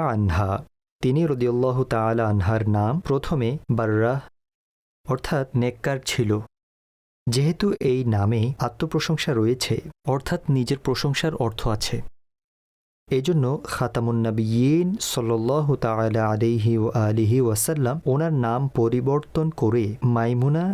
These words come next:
রাখেন। তিনি রাদিয়াল্লাহু তাআলা আনহার পিতার নাম হারিস এবং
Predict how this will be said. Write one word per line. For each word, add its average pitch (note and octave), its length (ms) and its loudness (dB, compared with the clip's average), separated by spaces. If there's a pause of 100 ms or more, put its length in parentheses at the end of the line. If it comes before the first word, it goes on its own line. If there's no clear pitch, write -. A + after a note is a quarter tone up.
রাখেন। A2+ 460 -2 (800)
তিনি C#3 320 2
রাদিয়াল্লাহু C#3+ 640 0
তাআলা B2 440 0
আনহার B2 300 0 (100)
পিতার A#2 360 0
নাম B2 200 0
হারিস G#2+ 680 -2 (340)
এবং E3 360 0